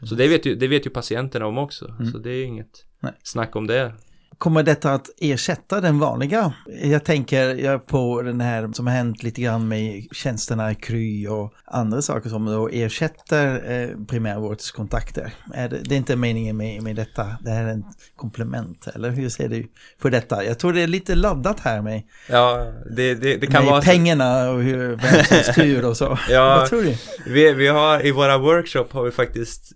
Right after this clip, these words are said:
Speaker 2: jag har en, en slide där jag säger att vi, man inte får prata om rehabiliteringsavtal och pi-, att jaga pinnar. För jämt när man har den här typen av diskussion med fysioterapeuter så hamnar man i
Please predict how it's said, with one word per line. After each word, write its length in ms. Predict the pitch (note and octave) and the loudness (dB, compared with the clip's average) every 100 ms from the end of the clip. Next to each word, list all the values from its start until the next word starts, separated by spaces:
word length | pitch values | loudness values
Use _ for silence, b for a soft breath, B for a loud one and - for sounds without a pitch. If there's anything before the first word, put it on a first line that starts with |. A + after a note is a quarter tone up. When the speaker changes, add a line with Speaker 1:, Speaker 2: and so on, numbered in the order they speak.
| - | -12
Speaker 2:
jag 200 | - B2 | -6 -2
har 240 | C3 C3+ | 0 0
en, 160 | A#2+ A#2 | -2 -4
en 140 | B2 | -8
slide 560 | - C3+ C#3+ B2 A2+ G#2+ | -8 -6 0 0 0 -4
där 160 | A2+ | -4
jag 100 | A#2 | -4
säger 300 | - A#2+ A#2 | -4 -4 -4
att 200 | A2+ - | -6 -10
vi, 360 | G#2+ A#2 A2+ - - _ _ _ | -10 -8 -8 -12 -20 _ _ _
man 200 | A#2 B2 | -4 -2
inte 200 | C3 A#2+ | -4 -8
får 140 | - - | -14 -6
prata 560 | - B2+ A#2 A#2 - | 2 2 2 -2 -4
om 460 | C3+ A2 G#2+ A2 G#2+ - | -4 -4 -6 -10 -12 -8
rehabiliteringsavtal 2000 | A2 A2+ A2 A2 B2 A2+ A2 A2 - - - A2+ G#2+ - A#2 A2+ A2+ A2+ A2 A2+ | -4 -4 -4 -6 -4 -2 -4 -10 -14 -10 -4 -4 -6 -10 -6 -4 -4 -6 -8 -10
och 280 | A2+ A2 - _ - | -8 -8 -10 _ -8
pi-, 300 | B2 - - | -8 -6 -8
att 80 | A#2 | -2
jaga 220 | A#2 A2+ | 0 0
pinnar. 720 | - A#2+ A#2+ A2+ A2+ A2 A2 b b b b | -2 -6 -6 -8 -8 -6 -8 b b b b
För 200 | - A#2 | -2 0
jämt 360 | A2+ B2 C3+ C#3+ | 0 0 0 0
när 80 | C#3 | -2
man 140 | B2+ | -2
har 300 | A#2+ C3+ C#3 | 0 0 0
den 140 | A#2+ A#2 | -2 -6
här 80 | |
typen 280 | A2 - A#2 | -6 -8 -8
av 60 | A2 | -8
diskussion 560 | A2 - A#2 D#3+ C#3+ | -10 -10 -4 0 0
med 140 | A2+ A2 | -2 -6
fysioterapeuter 640 | A#2 - A2+ A2 A2+ - | -6 -4 -6 -4 -8 -8
så 120 | A2 A2+ | -10 -4
hamnar 320 | A#2 A2 A2+ | -2 -2 -4
man 160 | A#2 | -6
i 160 | A2 G#2+ | -6 -10